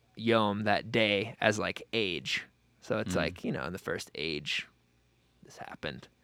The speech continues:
Speaker 2: Mm-hmm.
Speaker 1: Second age, this. And so that allows for people who are more committed to an evolutionary understanding of the universe. So the Big Bang. The, f-, the problem is there's
Speaker 2: More
Speaker 1: lots
Speaker 2: open,
Speaker 1: of different evolu-
Speaker 2: maybe. Not commi-,
Speaker 1: Yeah.
Speaker 2: maybe not committed.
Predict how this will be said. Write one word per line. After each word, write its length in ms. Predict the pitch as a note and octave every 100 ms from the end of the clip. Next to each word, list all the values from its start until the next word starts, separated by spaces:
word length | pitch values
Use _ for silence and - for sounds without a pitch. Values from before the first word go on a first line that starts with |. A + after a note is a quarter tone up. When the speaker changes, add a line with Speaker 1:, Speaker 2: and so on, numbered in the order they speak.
| _
Speaker 2:
Mm-hmm. 60 | - -
Speaker 1:
Second 220 | F2 -
age, 260 | D2 C#2+ -
this. 400 | - C#2 - - - - -
And 140 | -
so 100 | D#3 D3+
that 220 | D#3 B2+
allows 520 | C3 B2+ B2+ B2 A#2+
for 500 | - A2+ A2+ A2 A2+ - _ _ _ _ _ _ _ -
people 320 | C3+ A#2 A#2
who 100 | A#2+
are 180 | A2+ A2
more 540 | A2 A2 A2 G#2+ B2 - _
committed 500 | - A#2 A2 G#2+ G#2 - _ -
to 120 | A2
an 80 | G#2+
evolutionary 680 | E2 A2+ G#2+ A#2 - G2 G2
understanding 680 | G2 G2 - F#2+ G2+ G2 F#2
of 380 | - - - - _ _ _ _ _ _ -
the 80 | -
universe. 640 | G2 G2 G2 G2 - - -
So 160 | - -
the 60 | -
Big 180 | A#2+ -
Bang. 420 | A2 A2 A2 G#2+ - _ - - -
The, 100 | C3
f-, 120 | - -
the 80 | C#3
problem 240 | E3 D#3
is 80 | C3
there's 160 | B2
Speaker 2:
More 120 | B2+ A#2+
Speaker 1:
lots 140 | B2+
Speaker 2:
open, 100 | A#2
Speaker 1:
of 40 |
different 240 | - G#2+ E2+
evolu- 80 | G#2
Speaker 2:
maybe. 160 | F2 F2+ -
Not 240 | F#2+ -
commi-, 60 | -
Speaker 1:
Yeah. 300 | G3 A#2+ G#2+ - _ _ -
Speaker 2:
maybe 320 | G2+ - -
not 180 | - -
committed. 400 | - - - -